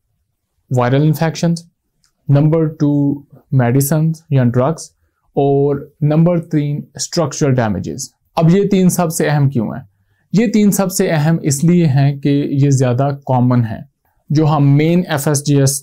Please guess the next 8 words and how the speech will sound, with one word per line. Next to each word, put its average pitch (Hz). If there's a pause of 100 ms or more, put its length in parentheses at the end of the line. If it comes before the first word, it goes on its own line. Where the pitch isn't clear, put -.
देखते 131
हैं, 120
जिस 147
एफ़एसजीएस 165
को - (140)
आप 160
जानते 120
हैं 113